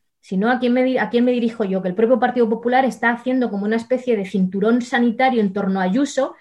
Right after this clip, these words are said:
que parece que cualquier crítica que se le haga por su gestión, ellos lo llevan por la parte de es que es mujer, eh, apelando incluso al, al machismo, que es un, pues, vici-, viciar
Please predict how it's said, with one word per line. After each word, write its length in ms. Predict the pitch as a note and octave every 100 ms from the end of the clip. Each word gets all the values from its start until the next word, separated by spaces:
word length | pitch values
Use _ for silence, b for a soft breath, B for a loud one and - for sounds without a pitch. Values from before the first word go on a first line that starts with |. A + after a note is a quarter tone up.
| B B _
que 100 | F#3
parece 360 | F3+ G#3 A#3+
que 120 | C4+ B3+
cualquier 480 | G3 G3 C#4 D4
crítica 420 | D4+ D#4 C4 G#3 F#3
que 80 |
se 120 | F#3 G3+
le 80 |
haga 200 | A3 C4
por 120 | C4+ A#3+
su 140 | C4
gestión, 500 | C4 A#3+ C#4 D4 D4+ -
ellos 240 | A#3 C#4
lo 120 | C4
llevan 340 | B3 C4 C#4+ C#4
por 140 | G3+
la 160 | F#3 F#3
parte 520 | A#3+ A#3+ C4 D4 - b b b -
de 320 | F#3 F#3+ G3
es 160 | F#3
que 80 | -
es 120 | F#3
mujer, 880 | F#3+ F#3 - B3+ B3+ A#3+ A#3 A3+ A3+ B B
eh, 300 | F#3+ F#3+ F#3+
apelando 460 | F3+ F#3 G3 G3+ A3
incluso 380 | F#3+ G3+ F#3 G3+
al, 240 | F#3+ F#3+
al 480 | F#3 F#3 F#3 F#3 F#3+
machismo, 720 | F#3 F#3 - C#4+ A#3+ B3 B3
que 160 | G3 F#3
es 140 | F#3
un, 540 | G#3+ A3 A3 G#3+ F#3 _ -
pues, 200 | F3+ F3+
vici-, 240 | F#3+ -
viciar 640 | G3 G#3 - A#3 B3 B3